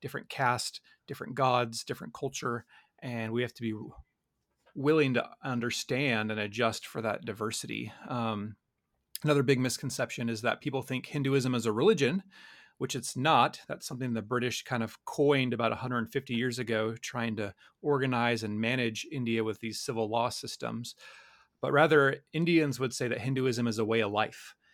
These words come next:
It's more about a culture and society, uh, with hundreds and thousands of religions and spiritual beliefs within it. So Hinduism isn't a religion, but it's a culture and society, which will then change, again, your understanding and approaches. Um,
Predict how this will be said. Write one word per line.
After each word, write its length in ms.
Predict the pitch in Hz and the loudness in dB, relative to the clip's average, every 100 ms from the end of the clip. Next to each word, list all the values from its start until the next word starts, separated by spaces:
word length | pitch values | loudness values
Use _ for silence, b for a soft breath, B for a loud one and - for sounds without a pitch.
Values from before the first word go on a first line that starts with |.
| b - | b -14
It's 180 | 135 131 | -10 -6
more 160 | 113 | -2
about 180 | 117 113 | 0 -2
a 80 | - | -4
culture 420 | - 147 135 - 120 | -4 -2 -2 -4 -4
and 160 | 117 | -4
society, 720 | - - - 120 120 110 120 _ b b - | -6 -4 0 0 0 -4 -6 _ b b -4
uh, 240 | 127 113 113 | 0 2 2
with 260 | 110 - - | 0 -2 -8
hundreds 340 | - 151 135 | -2 0 2
and 160 | 131 117 | 0 2
thousands 420 | 113 127 120 120 | 4 4 4 -2
of 120 | 117 | -2
religions 440 | 113 117 113 117 110 | -4 -2 -2 -2 -4
and 120 | 113 | -6
spiritual 380 | - 120 - 113 | -6 -8 -6 -6
beliefs 280 | 117 120 | -6 -6
within 220 | - - 117 | -8 -8 -6
it. 160 | 110 | -8
So 160 | - - | -8 -6
Hinduism 500 | 127 160 151 135 120 - | -2 2 2 2 -2 -4
isn't 220 | 170 165 127 | -2 0 0
a 40 | |
religion, 560 | 113 156 220 135 120 123 _ _ _ - | 2 4 4 4 -2 -6 _ _ _ -8
but 100 | 127 | -8
it's 140 | - | -6
a 40 | - | -10
culture 380 | - 123 - | -8 -8 -4
and 160 | 123 120 | -4 -4
society, 640 | - - - 123 120 131 _ b b | -6 -6 -4 -4 -6 -12 _ b b
which 200 | - 120 | -10 -8
will 120 | - 117 | -6 -2
then 340 | 123 117 110 - | 0 0 -4 -10
change, 460 | - 139 131 127 123 | -2 0 2 0 -2
again, 320 | 117 107 98 | -2 -4 -4
your 140 | 117 127 | -6 -4
understanding 720 | 120 113 - 113 110 104 110 | -2 -4 -4 -6 -4 -6 -8
and 120 | 123 | -8
approaches. 720 | 107 - 113 - 113 104 - - B B B B - | -8 -4 -6 -4 -6 -6 -8 -10 B B B B -6
Um, 520 | 131 123 107 101 | -2 2 0 -2